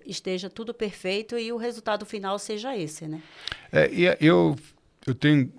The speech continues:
Speaker 2: várias histórias pra contar, tem duas t-, também que eu quero enfatizar, que é o voo da noiva. Dois casos em que a noiva foi casar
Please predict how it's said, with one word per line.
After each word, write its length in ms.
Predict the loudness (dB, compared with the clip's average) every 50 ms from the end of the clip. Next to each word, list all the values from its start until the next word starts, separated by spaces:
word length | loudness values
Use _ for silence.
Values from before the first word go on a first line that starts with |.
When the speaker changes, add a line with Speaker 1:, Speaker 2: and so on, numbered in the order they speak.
| -18 -12
Speaker 2:
várias 360 | -4 4 6 6 6 6 4
histórias 420 | 2 0 -2 0 2 4 4 4 2
pra 100 | 0 0
contar, 280 | 0 0 2 2 2
tem 220 | 4 6 6 6 6
duas 280 | 6 6 6 4 4
t-, 100 | 4 -2
também 400 | -4 0 2 4 4 6 4 4
que 80 | 2 0
eu 40 | -4
quero 160 | -2 -2 -2 0
enfatizar, 320 | 0 -2 -2 2 0 0
que 80 | 4 4
é 40 | 4
o 80 | 4
voo 300 | 4 8 8 8 8 8
da 120 | 8 6 6
noiva. 460 | 6 8 8 8 8 6 4 2 0 -4 -14 -20 -20 -20 -20 -20 -20 -20 _ _ -2
Dois 260 | 4 6 6 8 6
casos 640 | 4 4 6 6 8 8 6 6 4 2 0 -2 -2
em 80 | -2
que 160 | -2 2 2 2
a 60 | 2
noiva 360 | 2 2 0 2 2 2 0
foi 220 | 0 2 2 2
casar 760 | 4 6 6 6 6 4 2 4 4 6 6 4 4 0 -2